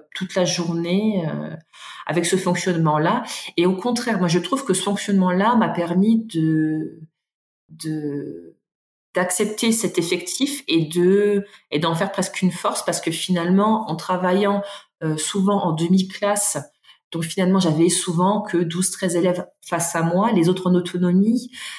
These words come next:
Euh, le fait d'avoir un aménagement de l'espace différent, en autorisant certains enfants à travailler dans le couloir parfois,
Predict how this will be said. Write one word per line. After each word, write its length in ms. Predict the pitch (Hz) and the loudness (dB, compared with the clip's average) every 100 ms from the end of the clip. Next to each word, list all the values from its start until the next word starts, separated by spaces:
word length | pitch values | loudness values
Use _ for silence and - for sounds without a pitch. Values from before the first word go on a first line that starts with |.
| - 160 | -6 0
Euh, 60 | |
le 100 | 165 | 0
fait 160 | 165 208 | 0 0
d'avoir 320 | 185 175 175 | 0 0 0
un 180 | 160 165 | 2 2
aménagement 600 | 175 196 202 190 185 196 | 4 4 4 2 2 2
de 80 | 190 | 2
l'espace 420 | 185 - 202 165 | 2 0 -2 -2
différent, 720 | 175 185 - 202 202 214 214 - - _ | -2 -6 -2 -2 0 -2 -2 -8 -20 _
en 160 | - 160 | -2 0
autorisant 480 | 175 196 196 190 202 | 0 -2 0 2 2
certains 360 | 190 190 165 | 0 -2 -2
enfants 340 | 180 180 208 196 | -2 -2 -4 -4
à 120 | 160 | -6
travailler 420 | - 170 170 190 | -6 -4 2 2
dans 140 | 190 180 | 2 0
le 40 | |
couloir 500 | - - 196 196 202 | -4 -2 0 0 0
parfois, 680 | 180 - - 202 202 202 | -4 -6 -8 -4 -2 -4